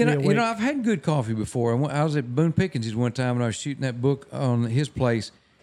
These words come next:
Speaker 1: and he said, "You want a cup of coffee?" And I, "Yeah, I guess so." You know, and
Speaker 2: Right.
Speaker 1: you're drinking some.
Speaker 2: Yeah.
Speaker 1: And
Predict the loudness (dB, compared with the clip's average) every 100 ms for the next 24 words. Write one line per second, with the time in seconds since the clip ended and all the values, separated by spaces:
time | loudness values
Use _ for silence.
0 | _ 0 2 2 2 2 2 2 -2 -2
1 | -2 0 0 0 0 0 0 -2 -4 -4
2 | -4 -2 -2 -2 -2 -2 -2 -2 -2 0
3 | 0 -2 -2 -6 -8 _ _ -8 -6